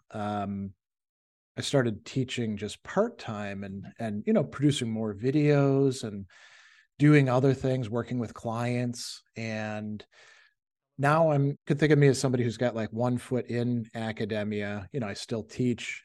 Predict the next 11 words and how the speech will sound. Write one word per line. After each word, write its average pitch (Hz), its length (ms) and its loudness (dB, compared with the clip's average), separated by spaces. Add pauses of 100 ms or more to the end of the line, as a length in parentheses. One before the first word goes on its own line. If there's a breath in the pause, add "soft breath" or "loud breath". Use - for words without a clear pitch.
and, 101 400 -8
and 98 260 -10 (140)
produce 104 580 -8 (480)
online 107 400 -4
classes 101 640 -10
and 104 120 -14
things 101 240 -12
like 98 120 -14
that. 127 240 -2
But 95 120 -18
then 107 280 -6